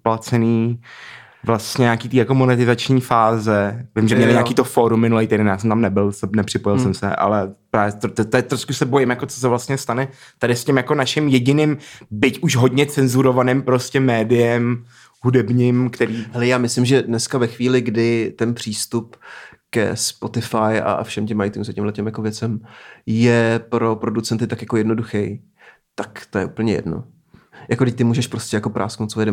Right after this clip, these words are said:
Speaker 2: rovnou na Spotify dneska.
Speaker 1: Jo, no, to je vlastně nějaký docela zajímavý,
Speaker 2: Jo,
Speaker 1: že?
Speaker 2: že je to prostě pár kliknutí přes nějaký distrokit nebo přes něco, že jo,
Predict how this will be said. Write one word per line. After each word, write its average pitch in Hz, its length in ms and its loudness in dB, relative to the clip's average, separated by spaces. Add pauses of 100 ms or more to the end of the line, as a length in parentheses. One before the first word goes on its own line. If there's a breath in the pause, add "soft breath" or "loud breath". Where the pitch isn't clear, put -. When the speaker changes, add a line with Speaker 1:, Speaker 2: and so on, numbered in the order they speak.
Speaker 2:
rovnou 107 200 -2
na 107 80 -2
Spotify - 480 -14
dneska. - 360 -12 (220)
Speaker 1:
Jo, 120 220 4
no, 85 160 -4
to 104 80 -4
je 104 80 2
vlastně 101 260 -2
nějaký 98 180 -2
docela 98 200 -2
zajímavý, 90 400 -2
Speaker 2:
Jo, 113 260 2
Speaker 1:
že? - 20 -2 (140)
Speaker 2:
že 110 60 -4 (440)
je 107 60 -6
to - 120 -12
prostě - 280 -10
pár 107 200 -4
kliknutí 107 460 -6
přes 104 180 -8
nějaký 107 200 -4
distrokit 107 460 -8
nebo 104 120 -2
přes 107 200 -6
něco, 104 300 -4
že 113 120 -4
jo, 104 100 0